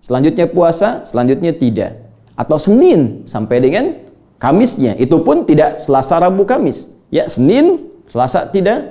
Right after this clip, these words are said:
Rabu tidak, baru Kamis. Dikenal dengan puasa Senin, Kamis. Atau Ayyamul Bid, menunggu pertengahan bulan.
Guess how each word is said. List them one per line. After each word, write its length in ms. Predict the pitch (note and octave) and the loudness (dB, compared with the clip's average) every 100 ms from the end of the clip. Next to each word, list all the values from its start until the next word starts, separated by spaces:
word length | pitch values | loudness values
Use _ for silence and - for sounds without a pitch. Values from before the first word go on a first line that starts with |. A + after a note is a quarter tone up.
| B2 | -2
Rabu 320 | B2 E3 F#3 | 2 2 2
tidak, 400 | F#3 A#3 E4+ - C3+ | 2 2 -2 -4 0
baru 240 | D3+ C#3+ | 2 2
Kamis. 400 | C3 G#2+ G2 - | 0 -2 -6 -12
Dikenal 400 | G2+ - A#2+ D#3 | -14 -6 -2 0
dengan 320 | D3 E3 A#3+ | 0 -2 -4
puasa 480 | - C3 C3 G#3+ F#4+ - _ | -2 -2 -2 -4 -6 -12 _
Senin, 400 | - - G4+ G4 | -12 0 2 2
Kamis. 320 | G3 B2+ G#2 - | 2 0 0 -4
Atau 240 | G#2+ D3+ | -4 0
Ayyamul 480 | D3+ E3+ F#3+ A#3 G#3+ | 2 4 4 4 2
Bid, 480 | F3 - - - G2+ | 4 4 2 -6 -6
menunggu 320 | A#2+ C3+ F3 | -2 0 0
pertengahan 480 | - - G3 G3 G3 | 0 -2 -2 -2 0
bulan. 320 | G3 - | 0 -2